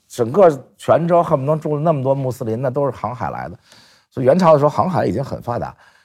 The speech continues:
但是明朝因为封关进海，那就不从海运了吧，那就走漕运。今天大家看到的长城、运河、紫禁城这些最宏大的工程都是明朝建的。然后明朝的运河是直接通过山东就往前走到了北京，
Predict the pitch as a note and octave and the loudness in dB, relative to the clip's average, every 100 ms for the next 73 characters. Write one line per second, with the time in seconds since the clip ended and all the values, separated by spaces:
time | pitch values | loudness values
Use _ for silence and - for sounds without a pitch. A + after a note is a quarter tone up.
0 | _ _ D3 D3 F#3 F3 F3+ F#3 F#3+ G3 | _ _ 0 2 4 6 6 4 4 4
1 | F#3+ D#3 G2+ D2+ B1 - F2 G#2 A#2 C#3+ | 4 2 -2 -6 -10 -14 -4 -2 0 -2
2 | D#3+ D#3+ E3 F2 B2 D3+ B2 A2+ A2 G2+ | -2 -4 -2 0 2 2 0 -2 -2 -2
3 | F#2+ D#2+ C#2+ - - C2+ G2 E2 _ _ | -4 -6 -8 -10 -8 -6 -6 -8 _ _
4 | _ _ - F3+ E3 D3 D3 G#2+ F2 - | _ _ 0 2 4 2 0 -2 -4 -8
5 | D2+ G2 G#2+ D2+ D#2 F#2 A#2+ A2 F#2 E2 | -10 -10 -10 -8 -6 -4 -2 -2 -4 -8
6 | D#2 F#2+ - D#2 G2+ E2+ E2+ F#2 G#2+ B2 | -8 -8 -10 -12 -10 -8 -10 -8 -8 -8
7 | - - D#3+ G2+ - F2 A2+ E2 E2 G2+ | -10 -2 0 0 -2 -2 0 -2 -4 -6
8 | F2+ E2 G2+ D#2+ F2 D2+ D#2 C#2+ - _ | -6 -6 -6 -6 -10 -14 -14 -16 -16 _
9 | _ _ _ - A#2 F3 E3 B2+ A#3+ A#3 | _ _ _ 0 4 4 4 4 4 6
10 | C3+ C3 A#2+ G2 F#2+ G#2 A2+ F2+ - _ | 6 6 4 4 4 4 4 2 0 _
11 | _ _ - C3+ F#3+ G#3+ B3 A#3 - G#3+ | _ _ -2 4 6 8 8 6 4 6
12 | G3 C3 D3 D3 D#3+ D3+ - _ _ _ | 8 6 6 4 2 0 -10 _ _ _
13 | _ C3+ A2 G2 C3 A2+ G2+ G2+ F2 D2 | _ 2 2 2 2 2 2 0 0 0
14 | F2 D2+ C2 C2 D2 | -4 -4 -10 -16 -18